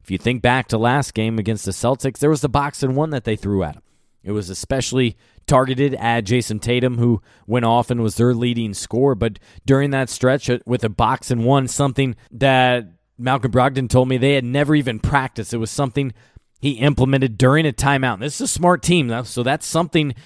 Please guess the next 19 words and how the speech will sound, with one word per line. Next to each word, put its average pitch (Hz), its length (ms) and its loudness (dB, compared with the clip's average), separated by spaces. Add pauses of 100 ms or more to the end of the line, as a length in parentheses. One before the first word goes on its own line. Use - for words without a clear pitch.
(160)
that 135 180 0
you 156 100 2
can 165 180 2
do 156 160 10
with 185 160 6
this 107 200 -4
bunch. 82 420 -6 (260)
He 131 140 -4
implemented 147 560 2
it, 139 220 -2
drew 127 240 6
it 147 80 8
up 113 160 0
during 147 260 2
the 160 80 0
game. 147 300 2
McConnell 131 440 2
guarded 131 280 4
Tatum 131 340 0